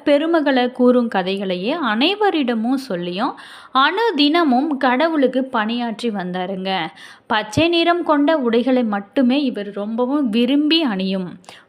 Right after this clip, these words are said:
பழக்கம் இருக்கிறவரு இவர் தாங்க. மேலுமே அவருடைய கையில ஒரு அழுக்கு மூட்டையை எப்போதுமே சுமந்து கொண்டே சுத்தி திரிவாராம். இதனால இவர் சில பேர், இவரை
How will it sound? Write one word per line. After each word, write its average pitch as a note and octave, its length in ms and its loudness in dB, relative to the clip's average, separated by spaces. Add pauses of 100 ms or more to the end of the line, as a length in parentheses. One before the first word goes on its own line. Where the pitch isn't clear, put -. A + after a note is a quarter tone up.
பழக்கம் C#4+ 580 0
இருக்கிறவரு G3 580 -2
இவர் G3+ 340 -4
தாங்க. F3 300 -8 (540)
மேலுமே F4 560 2
அவருடைய C#4 640 2
கையில A3+ 440 -2 (240)
ஒரு G#3+ 200 0
அழுக்கு C#4 420 0
மூட்டையை A#3+ 480 0
எப்போதுமே G3+ 760 -2
சுமந்து G3 440 -6
கொண்டே F#3+ 320 -6 (120)
சுத்தி G#3 400 -10
திரிவாராம். F3+ 760 -8 (460)
இதனால D#4+ 600 4
இவர் B3+ 300 4
சில A#3+ 240 0
பேர், G#3 260 -2 (160)
இவரை A3 380 -2